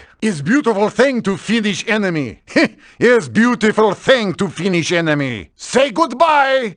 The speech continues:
Say goodbye. Another one is going bye-bye. I am almost tasting victory now.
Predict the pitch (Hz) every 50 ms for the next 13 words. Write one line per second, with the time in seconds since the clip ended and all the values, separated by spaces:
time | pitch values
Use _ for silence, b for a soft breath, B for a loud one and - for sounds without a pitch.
0 | _ - - - 311 320 311 302 285 269 247 220 - _ _ - 170 - 330 302
1 | 175 165 196 180 139 110 95 - - - _ - 165 214 233 269 269 247 233 220
2 | 196 208 208 196 196 190 147 117 120 220 196 180 160 120 131 - - 277 302 185
3 | 170 151 123 92 - - _ _ - - 240 226 214 202 208 - 247 294 330 320
4 | 285 240 262 285 247 - - - 226 - - 262 285 220 - - - 220 190 156
5 | 139 208 262 - - - - 185 170 160 143 139 139 139 160 185 190 160 120 98
6 | 90 78 - -